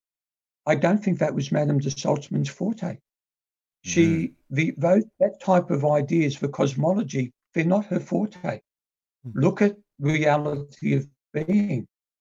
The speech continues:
Speaker 1: She's not referring to them. She's not speaking about the ray of creation. I'm not saying she wasn't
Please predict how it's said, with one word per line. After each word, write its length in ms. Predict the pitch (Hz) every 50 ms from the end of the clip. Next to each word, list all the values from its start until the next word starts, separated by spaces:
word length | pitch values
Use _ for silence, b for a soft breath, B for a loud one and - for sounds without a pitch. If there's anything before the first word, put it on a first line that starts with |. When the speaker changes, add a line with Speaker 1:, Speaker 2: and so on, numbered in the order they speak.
| _ _ _ _ _ _ _ _ _ _
Speaker 1:
She's 360 | - - - 147 139 139 -
not 220 | 143 139 156 - - -
referring 720 | 165 165 - - - 180 175 175 180 190 190 190 190 185 185 - -
to 180 | 214 170 143 139
them. 220 | 135 117 107 90 - _ _ _ _ _ _ _
She's 280 | - - - 151 143 139
not 220 | 170 160 165 165
speaking 580 | - - - - 170 165 170 - - 170 147 143
about 380 | 139 120 139 139 135 135 139 -
the 80 | 135
ray 260 | 123 131 143 139 135 135
of 140 | 131 - _
creation. 680 | - - 151 143 147 151 175 175 - - - 101 90 - _ _ _ _ _ _ _ _ _ _ _ _ _ _ _ _ _ -
I'm 120 | 151 175
not 200 | 185 208 220 220
saying 260 | - 196 180 165 151
she 120 | 139 - 139
wasn't 480 | 127 - 139 143 143 - - 131 -